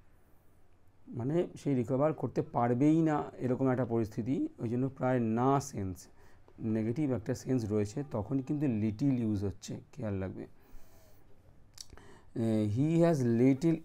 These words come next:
influence with his colleague, little influence, he has little influence with his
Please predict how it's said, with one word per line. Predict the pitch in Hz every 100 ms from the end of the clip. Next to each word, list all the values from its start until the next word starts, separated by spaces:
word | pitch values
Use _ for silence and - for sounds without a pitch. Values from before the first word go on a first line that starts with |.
| 127
influence | 120 - 147 117 104 - 117
with | 120 113
his | 117 - -
colleague, | - 104 98 90 - - - - - - - - 107 110
little | 131 131 160 - 127
influence, | 113 101 104 90 82 - - - - - - - - _ - - - - - -
he | 117
has | 104 101 104
little | 117 151 143 120
influence | 107 123 139 190 294 - -
with | 120 107
his | 156